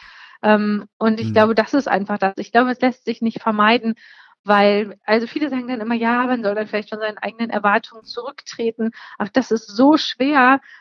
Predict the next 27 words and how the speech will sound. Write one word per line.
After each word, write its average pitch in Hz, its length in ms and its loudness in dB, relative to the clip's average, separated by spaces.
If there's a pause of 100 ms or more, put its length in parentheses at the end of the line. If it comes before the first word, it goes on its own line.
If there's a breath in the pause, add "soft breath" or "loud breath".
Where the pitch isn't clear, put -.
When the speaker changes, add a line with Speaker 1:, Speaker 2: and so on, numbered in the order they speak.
Speaker 1:
bei 226 200 2
so 214 80 -4
einem 220 200 2
Fest, - 320 -4
auf 214 120 -6
das 220 200 0
ich 220 100 -10
mich 220 160 -4
so 254 240 -2
lange 262 320 -4
vorbereitet 226 800 -4
habe. 196 160 0
Ich - 80 -12
meine, 180 240 -2
vier - 240 2
Wochen, 233 240 0
auf 180 140 -2
welches 208 340 0
andere 220 260 -2
Fest - 400 -4
bereiten 196 380 -2
wir 202 80 -20
uns - 160 -20
vier 240 320 0
Wochen 240 220 -4
lang 190 260 -6
vor? - 340 -6